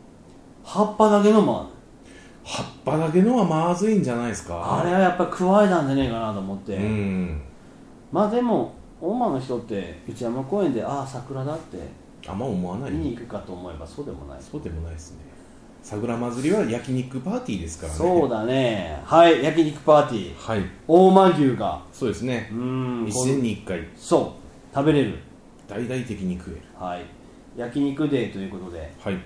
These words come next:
Speaker 1: まあ、あの、桜祭り観光協会が
Speaker 2: はい。
Speaker 1: 主催してるんですけど、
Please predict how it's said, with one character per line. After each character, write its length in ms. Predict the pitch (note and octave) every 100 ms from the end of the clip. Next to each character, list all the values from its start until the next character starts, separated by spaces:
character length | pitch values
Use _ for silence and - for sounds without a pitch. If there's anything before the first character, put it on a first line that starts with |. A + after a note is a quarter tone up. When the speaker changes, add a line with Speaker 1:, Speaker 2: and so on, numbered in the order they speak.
| - -
Speaker 1:
ま 100 | D#3
あ、 40 |
あ 20 |
の、 340 | D#3+ D3+ C#3 -
桜 280 | - E3 F3+
祭 260 | F#3 F3+ G#3
り 80 | A3
観 240 | G3 F3 - - -
光 240 | F3 E3
協 180 | G#3 G#3
会 220 | D3 G2
が 160 | D#2 - -
Speaker 2:
は 80 | A2+
い。 80 | F#2
Speaker 1:
主 140 | - A#2
催 280 | - B2 B2+
し 120 | -
て 80 | A2+
る 100 | F#2
ん 80 |
で 80 | F2
す 120 | E2
け 100 | F2+
ど、 300 | G#2 D3+ -